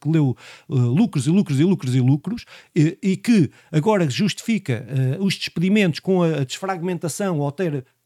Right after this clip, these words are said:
começaram muitos projetos e não sei o quê, mas quem foram os trabalhadores que decidiram começar esses projetos? Eh, não foram, foram aqueles executivos que decidiram começar aquele projeto. E esses executivos continuam lá, é que são despedidos.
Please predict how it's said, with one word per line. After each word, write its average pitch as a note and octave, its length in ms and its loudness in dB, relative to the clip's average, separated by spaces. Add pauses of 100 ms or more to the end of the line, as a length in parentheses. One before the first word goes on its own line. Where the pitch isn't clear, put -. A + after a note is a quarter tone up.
(180)
começaram F#3+ 380 -4
muitos A#3 240 -4
projetos F3 640 -4 (180)
e D#3+ 80 0
não E3+ 80 4
sei D3 120 -4
o - 60 -8
quê, D#4 60 -10
mas A#3+ 120 0
quem C3 200 2 (280)
foram D3+ 240 2
os C3+ 80 -2
trabalhadores C3 500 0
que - 80 -18
decidiram C3+ 340 0
começar B2+ 340 -6
esses - 180 -10
projetos? A#2 560 -12 (720)
Eh, B2 180 0
não B2 120 0
foram, G#3+ 360 0
foram B2+ 260 -2
aqueles C3+ 240 0
executivos D3 580 -2
que - 180 -20
decidiram F#3 400 -4
começar G3 360 -6
aquele G3+ 240 -8
projeto. G#3 320 -8
E F3 100 4
esses A3+ 160 0
executivos G#3+ 340 -2
continuam C4 480 0
lá, G3+ 220 0
é D3 80 0
que - 100 -4
são A#3 120 2
despedidos. D3+ 580 -2